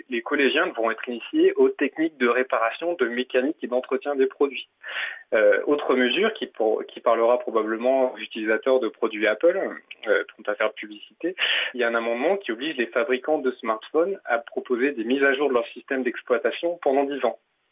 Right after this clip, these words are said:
Voilà, je pourrais en citer d'autres, mais ça permet déjà de donner, euh, une idée de, de ce qui se trame actuellement, euh, au Parlement.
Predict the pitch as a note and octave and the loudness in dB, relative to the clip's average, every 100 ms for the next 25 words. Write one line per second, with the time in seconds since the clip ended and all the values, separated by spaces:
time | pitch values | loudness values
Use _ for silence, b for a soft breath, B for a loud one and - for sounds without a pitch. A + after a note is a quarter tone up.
0 | _ _ _ _ - B2+ B2 G#2+ - - | _ _ _ _ -2 4 4 4 0 -2
1 | A#2 C#3 D3 - C3+ C#3 E3+ - A2+ A#2 | 4 4 2 0 0 2 2 0 -4 -2
2 | A2 A#2 A#2+ C#3+ E3+ B2+ B2+ A#2 B2 C#3+ | -2 -2 2 2 2 2 2 2 0 2
3 | B2+ G2+ G2+ G#2 A#2+ B2 C#3+ A#2+ G#2+ A#2 | 2 2 2 0 -2 0 0 0 -2 -2
4 | - - - - C3+ C#3 G#2+ G2+ A#2 A2+ | -6 -8 -12 -4 -2 0 0 2 0 2
5 | A#2+ B2+ G#2 G2+ A#2 G#2+ D#2+ | 4 4 2 2 0 0 -8